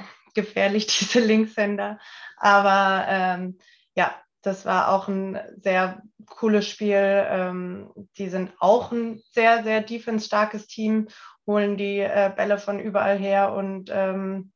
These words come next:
diven den Bällen nach. Ähm, ja, das hat auch wirklich, ähm,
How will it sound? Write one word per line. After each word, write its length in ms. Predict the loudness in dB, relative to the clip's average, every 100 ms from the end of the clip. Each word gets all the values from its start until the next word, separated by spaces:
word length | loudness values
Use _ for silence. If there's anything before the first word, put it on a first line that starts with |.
| _
diven 760 | -2 0 0 -4 -6 -6 -10 -16 _
den 160 | -6 -2
Bällen 320 | -2 -2 -2
nach. 360 | -4 -4 -4 -10 -20 -20 -20 -20 -6
Ähm, 580 | -2 -2 -2 -4 -6 -10 _
ja, 200 | -2 -2
das 300 | -2 -8 -8
hat 160 | -8 -4
auch 220 | -6 -4
wirklich, 500 | -8 -8 -10 -12 -12
ähm, 520 | -8 -6 -6 -10 -12